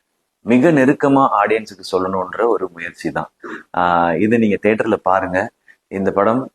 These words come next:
உங்க எல்லாருக்கும் எப்படிப்பட்ட அனுபவத்தை கொடுத்துச்சுங்கிறத நீங்க சொல்லுங்க. அது மட்டும் இல்லாம, வினோத் ராஜ், இந்த படத்தோட இயக்குனர், இந்த படத்தோட எண்டை உங்ககிட்ட விட்டிருக்காரு.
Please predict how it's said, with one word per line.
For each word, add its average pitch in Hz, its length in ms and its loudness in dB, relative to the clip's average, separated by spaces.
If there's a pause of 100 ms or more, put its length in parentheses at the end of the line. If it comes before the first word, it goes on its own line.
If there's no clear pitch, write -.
உங்க 98 220 -4
எல்லாருக்கும் 104 540 0 (340)
எப்படிப்பட்ட 117 560 0
அனுபவத்தை 101 420 -2
கொடுத்துச்சுங்கிறத 92 720 -6
நீங்க 87 180 -8
சொல்லுங்க. 92 540 -2
அது 90 200 -4
மட்டும் 98 280 0
இல்லாம, 98 440 0
வினோத் 92 360 -4
ராஜ், 95 200 0
இந்த 85 160 -12
படத்தோட 92 340 0
இயக்குனர், 92 480 -4 (580)
இந்த 131 180 2
படத்தோட 127 640 2 (120)
எண்டை 117 440 2 (760)
உங்ககிட்ட 120 520 2
விட்டிருக்காரு. 92 580 0